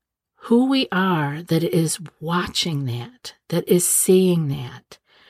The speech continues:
But we get caught up in being the thoughts, in being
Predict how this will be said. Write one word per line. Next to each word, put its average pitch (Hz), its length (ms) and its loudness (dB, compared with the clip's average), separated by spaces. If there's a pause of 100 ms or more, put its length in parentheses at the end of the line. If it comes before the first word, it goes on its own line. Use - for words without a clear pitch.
(220)
But - 160 0
we 180 160 6
get 196 400 2
caught 185 320 2
up 190 220 0 (100)
in 160 160 2
being 175 600 2
the 139 140 -6
thoughts, - 680 -8 (440)
in 175 220 6
being 170 680 2